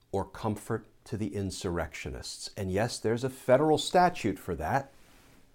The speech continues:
Eighteen United States Code Section twenty-three eighty-three, rebellion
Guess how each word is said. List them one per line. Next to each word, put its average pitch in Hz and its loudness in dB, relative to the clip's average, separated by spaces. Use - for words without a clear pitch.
Eighteen 151 4
United 135 6
States 135 0
Code 131 4
Section 113 0
twenty-three 123 2
eighty-three, 135 4
rebellion 123 6